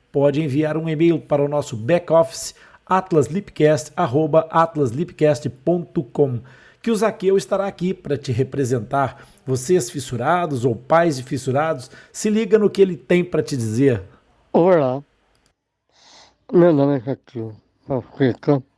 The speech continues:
Speaker 2: sou fissurado, reabilitado e vou trazer as perguntas que você nos envia para o tio Rony responder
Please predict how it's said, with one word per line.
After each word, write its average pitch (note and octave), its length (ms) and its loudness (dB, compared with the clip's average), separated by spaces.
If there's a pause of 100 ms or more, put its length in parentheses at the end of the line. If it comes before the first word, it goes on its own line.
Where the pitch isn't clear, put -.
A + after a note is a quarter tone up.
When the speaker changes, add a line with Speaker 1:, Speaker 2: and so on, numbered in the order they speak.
(1700)
Speaker 2:
sou G3 160 4
fissurado, A2 960 -6 (440)
reabilitado C3+ 1300 -2 (600)
e F3 100 4
vou C#3+ 200 4
trazer C3 500 0
as C#3 160 2
perguntas B2 880 -4 (800)
que D#3 80 4
você C3 580 2 (260)
nos C#3+ 280 2
envia A2+ 520 -2 (1200)
para F3 220 4
o - 20 0
tio D3 300 -4
Rony B2 540 -6 (360)
responder A2+ 1000 -2